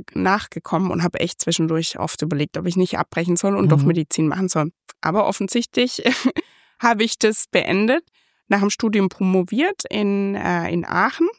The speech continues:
Speaker 1: dort auch meinen Mann kennengelernt und war dann bei McKinsey Beraterin.
Speaker 2: Mhm.
Speaker 1: Ähm, keine Baubranche gemacht, aber Pharma und Konsumgüter. Aber ich glaub, das, was man bei McKinsey mitnimmt, nämlich das strukturierte Denken, die Herangehensweise und Themen und so weiter, das hat mir trotzdem wahnsinnig viel geholfen.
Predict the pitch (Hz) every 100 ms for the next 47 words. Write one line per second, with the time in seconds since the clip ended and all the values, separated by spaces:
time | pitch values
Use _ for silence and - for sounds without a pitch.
0 | _ - 185 185 - 185 208 262 277 262
1 | 247 262 254 214 202 190 190 190 180 180
2 | - 180 - 151 147 156 160 151 151 247
3 | - 165 131 220 - _ 170 165 170 -
4 | 220 277 233 214 220 - 226 233 233 220
5 | 226 240 - 208 185 170 185 214 233 208
6 | 196 - 196 - 220 220 226 208 190 185
7 | - 175 - 180 - 180 - 190 175 180
8 | 175 - 208 202 202 - 196 202 226 -
9 | 190 175 185 - 185 - - 220 220 202
10 | 202 202 185 190 - 190 202 - _ _
11 | - 208 190 170 202 202 190 175 180 175
12 | 165 180 196 196 180 180 175 170 - -
13 | 170 - 208 - - 160 165 117 117 165
14 | 175 208 190 185 170 185 233